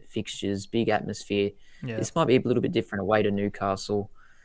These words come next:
Speaker 1: Newcastle coming off a win, albe-, albeit not a great one,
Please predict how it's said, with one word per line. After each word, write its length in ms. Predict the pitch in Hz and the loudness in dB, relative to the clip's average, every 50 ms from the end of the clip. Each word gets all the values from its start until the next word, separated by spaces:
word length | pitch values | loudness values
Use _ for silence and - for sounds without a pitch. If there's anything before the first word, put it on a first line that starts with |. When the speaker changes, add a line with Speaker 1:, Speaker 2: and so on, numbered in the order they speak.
| - - - - - - | -20 -20 -20 -18 -8 -4
Speaker 1:
Newcastle 480 | - 135 147 - - 143 127 123 - 113 | -2 -2 0 2 4 4 4 2 0 -4
coming 240 | - - 110 107 101 | -2 -2 0 0 0
off 160 | 101 - - | 0 -2 -2
a 40 | 101 | -2
win, 200 | 95 107 104 98 | 0 0 2 2
albe-, 300 | 95 101 98 98 98 - - - | 0 0 0 0 -2 -2 -4 -4
albeit 280 | - - 107 104 98 101 | -2 2 2 2 2 2
not 120 | 98 95 | 0 -4
a 40 | 92 | -4
great 340 | 85 - 95 101 110 - - | -4 0 2 2 2 2 0
one, 280 | 95 90 95 110 123 | -2 -6 -6 -6 -6